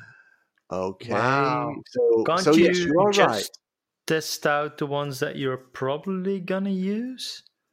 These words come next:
Speaker 1: Well, we're
Speaker 2: Like
Speaker 1: not
Speaker 2: to
Speaker 1: going to use them. That's the point. So we want to make sure that they can't be used. So that's the
Speaker 2: <gasps>
Speaker 1: test.
Speaker 2: Oh, okay. Okay,
Speaker 1: So
Speaker 2: okay,
Speaker 1: if
Speaker 2: okay.
Speaker 1: you set a workflow or a Power Automate up to post something to Facebook,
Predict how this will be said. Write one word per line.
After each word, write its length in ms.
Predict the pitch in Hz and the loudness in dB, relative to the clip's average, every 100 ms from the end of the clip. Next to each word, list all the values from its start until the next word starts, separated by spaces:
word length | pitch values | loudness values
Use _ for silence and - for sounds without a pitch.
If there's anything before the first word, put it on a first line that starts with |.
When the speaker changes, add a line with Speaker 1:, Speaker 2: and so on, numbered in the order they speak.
| _ | _
Speaker 1:
Well, 120 | - 123 | -2 0
we're 100 | 131 | 2
Speaker 2:
Like 60 | |
Speaker 1:
not 160 | 135 127 | 2 0
Speaker 2:
to 60 | |
Speaker 1:
going 180 | - 113 | 0 -2
to 100 | 104 | 0
use 260 | 104 104 98 | 0 0 0
them. 100 | 92 | -2
That's 180 | 87 - | -4 -6
the 100 | - | -8
point. 360 | - 202 - _ _ _ _ | -6 -6 -8 _ _ _ _
So 140 | - 131 | -4 2
we 120 | 117 | 4
want 200 | 120 170 | 4 0
to 80 | 143 | -2
make 220 | 127 117 | -4 -4
sure 380 | - 123 113 117 | -2 2 4 4
that 260 | 98 104 - _ _ _ _ - | 4 0 0 _ _ _ _ -2
they 180 | 113 107 | 0 0
can't 480 | - 151 190 95 | 2 2 2 -6
be 100 | - | -6
used. 520 | 95 85 78 - - - _ _ _ | -4 -4 -4 -8 -12 -16 _ _ _
So 140 | - 117 | -4 0
that's 240 | 135 - | 2 0
the 80 | 123 | -4
Speaker 2:
<gasps> 60 | - | -4
Speaker 1:
test. 480 | 165 - - - - _ _ _ _ - | -6 -6 -12 -14 -20 _ _ _ _ -6
Speaker 2:
Oh, 460 | 160 175 170 131 _ _ _ _ _ - | -2 -2 -4 -6 _ _ _ _ _ -12
okay. 800 | 143 175 190 190 120 117 175 180 - | -6 -6 -6 -6 -4 -4 -4 -8 -6
Okay, 320 | 170 170 123 | -6 -4 -6
Speaker 1:
So 140 | 117 139 139 | 2 4 6
Speaker 2:
okay, 100 | 139 151 | 4 2
Speaker 1:
if 220 | 156 - | 0 2
Speaker 2:
okay. 100 | 165 | 0
Speaker 1:
you 200 | 185 170 | 2 0
set 300 | - 156 - | 0 0 0
a 60 | |
workflow 640 | 143 143 139 117 131 123 120 | 2 4 2 -2 2 4 4
or 100 | 110 | 2
a 40 | |
Power 300 | - 139 131 | 2 2 4
Automate 460 | 120 113 110 104 113 | 4 2 -4 -2 0
up 180 | 110 - | -2 -2
to 800 | - 113 110 107 107 104 104 95 | -2 0 2 2 0 -2 -4 -6
post 320 | - 123 113 - | -2 0 0 -2
something 360 | 113 104 107 | -2 -2 -4
to 80 | 98 | -4
Facebook, 580 | - 151 - 110 104 | 0 0 2 0 -2